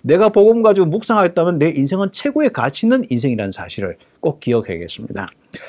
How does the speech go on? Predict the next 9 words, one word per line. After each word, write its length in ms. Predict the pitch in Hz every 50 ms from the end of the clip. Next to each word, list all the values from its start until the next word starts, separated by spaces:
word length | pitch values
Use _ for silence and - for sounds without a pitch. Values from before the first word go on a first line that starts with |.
| - - - - _ - -
그래서 360 | - 180 180 190 185 - 190
우리는 380 | 165 165 175 185 185 175 147 131
이 200 | 156 170 190 202
그리스도로 600 | 196 - - 123 123 147 196 208 - 247 240 240
말미암아 600 | 226 165 143 156 165 196 208 131 131 160 214 233 - _ _ _ _ _ _ _ _ _
바로 380 | - 87 95 113 151 185 214 202 -
이 240 | 151 165 185 185
복음으로 720 | 175 180 - 147 151 151 156 151 147 151 156 170 180 180 - _ _ _
인해 400 | 135 127 131 131 127 113 95 -